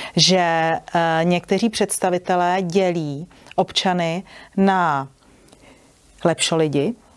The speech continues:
dá-li se to tak říci, a takzvanou lůzu. Pro mě je nepřijatelné a neuvěřitelné,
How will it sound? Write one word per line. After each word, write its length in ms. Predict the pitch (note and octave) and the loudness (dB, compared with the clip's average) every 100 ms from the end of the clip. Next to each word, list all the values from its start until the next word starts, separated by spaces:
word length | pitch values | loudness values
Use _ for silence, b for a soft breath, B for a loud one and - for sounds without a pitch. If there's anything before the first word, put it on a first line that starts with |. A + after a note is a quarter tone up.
| - | -2
dá-li 200 | D#3+ D#3+ | 0 2
se 140 | - | 0
to 80 | E3 | -2
tak 200 | E3 F3 | 0 -2
říci, 420 | - E3+ - F3 | -2 -4 -2 -2
a 100 | - | 0
takzvanou 500 | F3+ F3 D#3+ F3+ F#3+ | -2 -2 0 0 2
lůzu. 440 | G3+ G3+ A#3 - - B B B B | 0 0 -2 -4 -10 B B B B
Pro 180 | F3+ E3+ | 0 0
mě 320 | F3 F#3 G#3+ | 0 2 2
je 240 | G#3+ A3 - - | 2 0 -2 -4
nepřijatelné 1160 | F3+ F3+ F3+ - F#3+ F3 F3 F3+ F3 E3+ E3 F3 | 0 2 0 0 2 0 0 -2 0 0 0 0
a 100 | F#3+ | 0
neuvěřitelné, 1200 | F#3 F3+ F3 E3 F3 - E3+ D#3 D#3 D3 C#3 | 0 0 0 0 -2 -2 -2 -2 -2 -2 -4